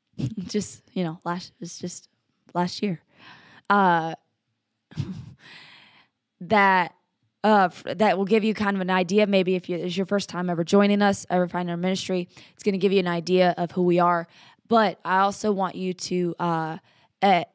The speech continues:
rejoice with me as we double everything you're about to see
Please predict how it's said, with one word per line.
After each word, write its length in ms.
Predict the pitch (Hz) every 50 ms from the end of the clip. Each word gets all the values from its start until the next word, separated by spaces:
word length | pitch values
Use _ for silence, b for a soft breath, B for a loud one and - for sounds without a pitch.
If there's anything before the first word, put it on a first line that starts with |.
| _ _ -
rejoice 540 | 185 214 185 - - 247 254 269 247 -
with 280 | - 247 247 - - -
me 320 | 180 170 156 147 180 - _ _ _ _
as 180 | 180 185 175 165
we 100 | 180 175
double 380 | 151 190 175 180 175 180 175
everything 460 | 170 170 165 180 180 170 - 170 170
you're 100 | 165 170
about 200 | 165 160 156 -
to 80 | - -
see 440 | - - - 170 160 151 147 165